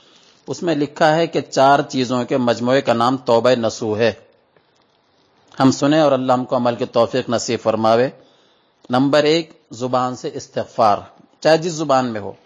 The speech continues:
کہ بار الہ مجھ سے گناہ ہو چکا ہے، آپ مجھے معاف فرمائیے۔ استغفر اللہ،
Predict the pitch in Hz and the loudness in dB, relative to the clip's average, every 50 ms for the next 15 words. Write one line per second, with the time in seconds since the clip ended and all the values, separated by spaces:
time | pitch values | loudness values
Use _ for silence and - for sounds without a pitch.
0 | _ _ _ _ _ _ _ _ _ - 120 120 120 120 123 123 120 117 120 120 | _ _ _ _ _ _ _ _ _ -10 -4 0 2 2 2 2 0 0 0 -2
1 | 117 123 156 175 - _ _ _ _ _ _ _ _ _ - 123 127 - - 135 | -2 -2 -6 -8 -10 _ _ _ _ _ _ _ _ _ -8 -8 -8 -6 -6 -8
2 | 110 107 110 120 131 139 - 127 123 107 - 120 95 120 123 127 127 - 127 113 | -8 -6 -4 -2 0 0 0 0 0 -4 -6 -4 -2 0 0 0 0 -2 -6 -6
3 | 113 139 131 123 120 123 131 139 143 - - 127 117 110 107 107 98 98 101 98 | -4 -4 -4 -2 -2 0 0 0 -2 0 0 0 0 0 -2 -2 -4 -4 -6 -10
4 | 92 - _ _ _ _ _ _ _ _ _ _ _ _ _ _ _ _ _ - | -12 -14 _ _ _ _ _ _ _ _ _ _ _ _ _ _ _ _ _ -10
5 | 120 - - - 117 - - 131 117 113 113 113 117 113 113 113 110 | -10 -4 -4 -4 -4 -2 -2 -2 -2 -2 -2 2 2 4 4 2 0